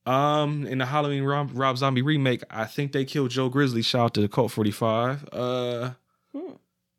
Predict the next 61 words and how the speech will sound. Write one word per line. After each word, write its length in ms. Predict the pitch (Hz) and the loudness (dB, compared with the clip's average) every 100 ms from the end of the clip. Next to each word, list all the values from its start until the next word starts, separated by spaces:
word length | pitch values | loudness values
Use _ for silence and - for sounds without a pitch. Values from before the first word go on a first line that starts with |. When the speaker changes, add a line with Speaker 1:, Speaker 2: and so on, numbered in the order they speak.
| _ | _
Speaker 1:
Halloween 400 | 123 135 147 139 | -2 0 0 -2
two, 240 | 135 156 127 | -2 0 0
I 60 | |
don't 160 | 117 127 | 0 -2
remember, 260 | 135 131 | -4 -4
but 340 | 117 113 - 101 | -4 -6 -8 -6
the 80 | 110 | -2
Rob 200 | 117 117 | 0 0
Zombie 220 | 131 113 | 0 2
version, 240 | 110 107 | 2 2
I 40 | 110 | 2
don't 140 | 123 | 2
remember 160 | 113 107 | 2 -2
'cause 120 | 101 | -2
it 60 | 113 | -2
was 120 | 101 | -2
ass. 680 | 95 101 98 101 131 - - _ _ | -4 -4 -4 -4 -6 -6 -8 _ _
Uh, 460 | 98 101 101 98 101 | 0 2 2 0 -2
and 100 | 98 | -2
then 160 | 101 98 | -2 -2
the, 80 | 92 | -6
the 200 | 92 98 | -4 -4
last 480 | 104 131 147 127 - | 0 0 0 -2 -6
one, 400 | 107 98 98 107 _ _ - | -8 -8 -10 -14 _ _ -14
I, 80 | - | -8
there 120 | 117 | -4
was 100 | 127 | -2
that 160 | 123 120 | 0 0
black 260 | 131 123 - | 0 -2 -2
kid 380 | 196 202 131 101 | 0 0 -2 -4
that 80 | |
he 140 | 131 131 | 0 0
actually 180 | 120 123 | 0 -4
comes 180 | 131 | -4
back 180 | 117 120 | 0 0
for 120 | 131 | 0
a 40 | 117 | -2
second 320 | - 107 110 | -2 -2 -2
in 140 | 104 120 | -2 -2
this 200 | 147 113 | -2 0
one 180 | 107 104 | -2 0
that 120 | 104 | 0
was 100 | 104 | 0
being 180 | 104 104 | -2 -2
like 140 | 95 | -4
an 80 | 95 | -4
asshole 340 | 120 117 113 101 | -2 -2 -2 -4
that 100 | 95 | -4
I 20 | |
laughed 380 | 92 107 110 107 | -4 -4 -2 -2
at 100 | 92 | -2
in 60 | |
that 200 | 104 104 | -2 -4
movie. 220 | 90 90 | -4 -4
But 160 | 110 110 | -4 -2
yeah, 220 | 143 220 | 0 0
so 160 | 208 170 | 0 -2
I 40 | |
mean, 140 | 180 180 | 0 0
it's 80 | 160 | 0
not, 320 | 170 170 | 0 0